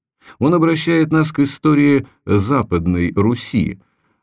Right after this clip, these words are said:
но я коснусь её лишь настолько, чтобы выяснить условия происхождения этого вопроса. Эти условия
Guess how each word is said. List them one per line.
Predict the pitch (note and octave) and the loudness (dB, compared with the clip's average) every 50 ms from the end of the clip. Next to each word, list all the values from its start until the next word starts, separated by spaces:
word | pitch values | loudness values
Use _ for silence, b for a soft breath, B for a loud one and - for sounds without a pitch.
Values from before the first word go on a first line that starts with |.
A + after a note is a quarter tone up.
| _ _ _ | _ _ _
но | F2+ F#2+ A2 C#3 D3 | 0 2 4 4 4
я | D#3+ F#3+ G#3 G3+ | 2 2 2 0
коснусь | - E3+ D#3+ E3 F3 F3+ E3+ D#3+ | 0 -2 -2 0 -2 -2 0 0
её | - D#3 D#3+ E3 | 0 2 2 4
лишь | D#3 D#3 D#3 D3 | 4 2 2 2
настолько, | C#3+ C#3+ C#3+ C#3 - - F3+ F3 D#3+ - C#3 | 2 0 0 -2 -2 -4 -4 -4 -2 -2 -4
чтобы | A#2+ - - D3 C#3 C#3 C#3+ C#3 | -4 0 -2 -2 2 2 2 2
выяснить | C3+ C#3+ C#3 C3+ C3 - - C3 B2 - - - | 4 4 2 2 0 0 0 -2 -2 -2 -4 -4
условия | - A#2+ A2 - - C3 D3 E3+ E3+ D#3+ D#3+ | -4 -4 -4 -2 -2 0 0 2 2 0 0
происхождения | D#3 D#3 C3 C3 B2 A2+ - - B2 A#2 G2 F#2 F2 F2 G2+ A2 A#2+ B2 B2+ B2+ A#2 - | 0 0 0 -2 -2 -2 -2 -2 -2 0 0 -2 -2 0 0 2 2 2 0 0 -2 -2
этого | - F#2+ F#2 F#2 F#2+ F2+ F2+ F2+ F2+ | -2 -2 -2 0 0 0 0 0 0
вопроса. | F2+ F#2 F2+ - - - - - - - - - _ _ _ _ _ _ _ _ _ _ _ _ _ _ b b b b b | 0 -2 -4 -6 -10 -16 -16 -16 -18 -20 -20 -20 _ _ _ _ _ _ _ _ _ _ _ _ _ _ b b b b b
Эти | D3 F#3+ F#3 G3 | -2 0 2 2
условия | F#3+ F#3 F3+ - F3+ F#3+ F#3+ F3+ F3+ F3 E3+ E3+ D#3+ D#3 | 2 2 2 0 0 0 2 4 4 4 4 2 2 0